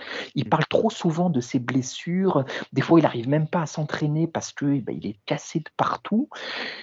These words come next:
Speaker 1: Et je crains effectivement, comme toi, qu'on le voit pas encore très longtemps. Et, euh,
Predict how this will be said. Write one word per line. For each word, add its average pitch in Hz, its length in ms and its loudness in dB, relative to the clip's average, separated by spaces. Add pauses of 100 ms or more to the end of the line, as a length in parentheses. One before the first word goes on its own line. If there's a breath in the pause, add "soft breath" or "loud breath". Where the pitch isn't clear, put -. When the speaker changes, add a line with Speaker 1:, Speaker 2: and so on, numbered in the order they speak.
(160 loud breath)
Speaker 1:
Et 135 80 2
je 135 140 6
crains 202 240 4
effectivement, 165 640 2
comme 135 260 2
toi, 185 280 4
qu'on - 180 0
le 113 80 0
voit 123 260 2
pas 160 80 2
encore 151 420 0
très - 200 0
longtemps. 127 480 0 (400 loud breath)
Et, 127 200 4
euh, 107 760 -2